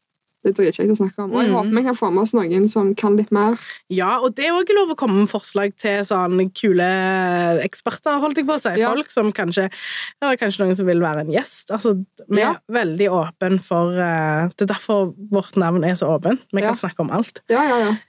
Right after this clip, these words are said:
Speaker 2: i denne podcasten. Og så er det kjempekjekt å se at dere hører, og at dere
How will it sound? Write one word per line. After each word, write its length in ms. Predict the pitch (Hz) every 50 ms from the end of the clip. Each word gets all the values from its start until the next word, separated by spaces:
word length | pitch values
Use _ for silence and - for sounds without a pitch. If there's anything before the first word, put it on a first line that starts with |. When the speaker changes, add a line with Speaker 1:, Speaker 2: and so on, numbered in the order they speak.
| _ _ 240
Speaker 2:
i 60 | 247
denne 200 | 226 208 196 196
podcasten. 520 | 202 233 220 214 - - 269 247 - - 214
Og 60 | 220
så 80 | - 233
er 40 | 220
det 80 | 240 233
kjempekjekt 420 | - 269 - 196 - 214 208 -
å 100 | - 208
se 120 | - 185
at 100 | 180 202
dere 160 | - 185 180 185
hører, 920 | - - 175 175 180 185 - - 196 180 185 - 170 190 208 220 240 -
og 80 | - 233
at 60 | 214
dere 160 | 254 240 240